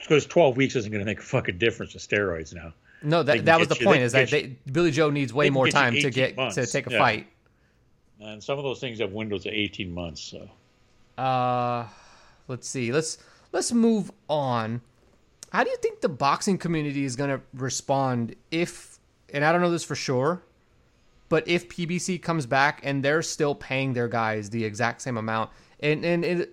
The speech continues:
Speaker 2: everything leads me to believe that they are gonna pay, you know, the, the same level because they're making the same type of fights. I mean,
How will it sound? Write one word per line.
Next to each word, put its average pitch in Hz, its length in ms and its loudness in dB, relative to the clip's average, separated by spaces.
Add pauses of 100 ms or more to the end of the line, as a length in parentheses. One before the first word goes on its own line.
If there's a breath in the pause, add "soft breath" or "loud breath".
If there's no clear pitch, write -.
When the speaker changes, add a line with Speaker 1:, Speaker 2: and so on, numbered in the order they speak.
(120)
Speaker 2:
everything 214 540 0
leads 165 200 2
me 180 140 2
to 170 140 0
believe 135 400 -2
that 139 180 -2
they 131 260 -2
are 120 220 0
gonna 135 260 -4
pay, 123 560 -4 (380 soft breath)
you 147 140 0
know, 127 260 2 (260)
the, 135 200 0
the 135 120 -4
same 156 360 2 (100)
level 135 420 2
because 147 380 -2
they're 131 200 0
making 156 420 0
the 117 80 -2
same 147 260 -2
type 131 220 -2
of - 120 -10
fights. 123 320 2
I 123 40 -4
mean, 117 260 -2